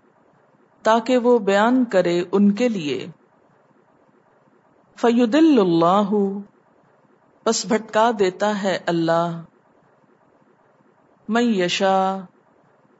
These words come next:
جس کو چاہتا ہے۔ ویہدی، اور ہدایت دیتا ہے۔ من یشاء،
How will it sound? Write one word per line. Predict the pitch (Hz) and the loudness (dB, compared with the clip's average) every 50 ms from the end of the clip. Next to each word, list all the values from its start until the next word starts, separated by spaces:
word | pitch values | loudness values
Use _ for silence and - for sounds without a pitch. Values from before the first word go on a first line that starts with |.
| _ _ _ _ - | _ _ _ _ -14
جس | 175 165 226 226 - - | -10 -6 -6 -4 -4 -2
کو | - 254 269 | 0 0 0
چاہتا | 269 - 247 208 185 180 - - 233 247 240 | 2 2 0 0 -2 -2 -4 -2 -2 -2 0
ہے۔ | 233 214 160 127 - - - - - _ _ _ _ _ _ _ _ _ _ _ _ _ _ _ _ _ _ _ _ _ _ _ _ _ _ _ _ _ _ _ _ _ _ _ _ - | -2 -2 -4 -4 -6 -10 -16 -20 -20 _ _ _ _ _ _ _ _ _ _ _ _ _ _ _ _ _ _ _ _ _ _ _ _ _ _ _ _ _ _ _ _ _ _ _ _ -2
ویہدی، | 202 220 220 233 269 320 285 285 240 214 240 196 160 143 151 156 160 _ _ _ _ _ _ _ _ _ _ _ _ _ _ | 2 4 4 4 2 2 0 -4 -4 -4 -4 -4 -4 -6 -8 -10 -14 _ _ _ _ _ _ _ _ _ _ _ _ _ _
اور | - 214 214 220 214 220 208 220 | 0 2 2 2 2 0 0 0
ہدایت | 208 196 196 202 214 220 214 190 180 | 0 2 2 2 2 2 0 -2 -2
دیتا | 190 180 185 - 233 262 254 226 | -2 -2 -2 -2 -2 -2 -2 -2
ہے۔ | 196 156 135 131 160 160 165 - _ _ _ _ _ _ _ _ _ _ _ _ _ _ _ _ _ _ _ _ _ _ _ _ _ _ _ _ _ _ _ _ _ _ _ - | -4 -4 -4 -6 -10 -14 -20 -20 _ _ _ _ _ _ _ _ _ _ _ _ _ _ _ _ _ _ _ _ _ _ _ _ _ _ _ _ _ _ _ _ _ _ _ -6
من | 214 226 262 | -2 0 2
یشاء، | 285 269 226 180 180 175 - 202 190 190 185 185 185 185 | 2 2 2 2 0 0 0 0 2 2 2 2 0 -2